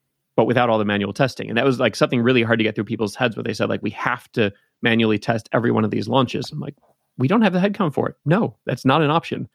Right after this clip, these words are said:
I don't wanna spend the headcount on it. And no one should work the weekends to manually test things. We can't just say, 'Work harder.'" So what will, you know, and so we started making agreements on, "Okay, this project is low impact. Let's just not manually test it. Let's only do automation,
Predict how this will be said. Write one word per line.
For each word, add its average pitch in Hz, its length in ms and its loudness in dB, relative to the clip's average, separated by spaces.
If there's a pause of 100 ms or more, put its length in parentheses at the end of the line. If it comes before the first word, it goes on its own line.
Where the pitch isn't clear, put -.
(280)
I 120 100 0
don't 123 200 2
wanna 147 160 2
spend 135 260 0
the 123 40 2
headcount 127 380 -2
on 104 140 -2
it. - 100 -4 (340)
And 113 240 0
no 123 140 4
one 143 120 2
should 131 180 0
work 123 180 0
the 117 80 2
weekends 104 460 0
to - 80 -8
manually 107 380 0
test 117 300 -4
things. - 180 -10
We 113 100 -4
can't 127 200 0
just 113 180 0
say, 110 140 2
'Work 101 240 0
harder.'" 107 400 -2 (280)
So 104 460 0 (460)
what - 180 2
will, 131 220 0
you 120 80 -2
know, 107 100 0
and 110 200 -4
so - 120 0
we 120 80 4
started 117 200 2
making 110 220 2
agreements 117 360 0
on, 107 100 2
"Okay, 120 180 0
this 123 180 2
project 131 400 0
is 104 140 -8
low 113 220 2
impact. 117 440 0 (460)
Let's 120 240 2
just - 220 -4
not 110 160 0
manually 107 340 -2
test - 300 -4
it. 120 100 -8
Let's 117 200 -2
only 147 340 4
do 120 160 4
automation, 110 540 0